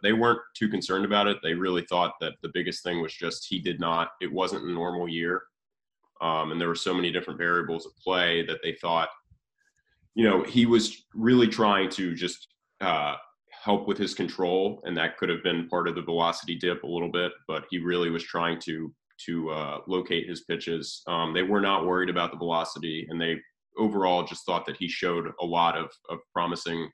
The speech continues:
um, aspects of the major league level, including his fastball, um, a-, and especially his slider. So they, they were really, a-, really optimistic, actually, with everything that he showed. Um, and, and I would expect,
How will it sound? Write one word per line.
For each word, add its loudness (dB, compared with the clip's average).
um, -6
aspects -2
of -16
the -8
major -8
league -8
level, -6
including -4
his -10
fastball, -6
um, -4
a-, -4
and -2
especially 0
his -4
slider. -2
So 0
they, 4
they 8
were 8
really, 6
a-, 4
really 8
optimistic, 2
actually, -2
with -2
everything 0
that -4
he -4
showed. 0
Um, -2
and, -2
and 2
I 4
would 4
expect, -2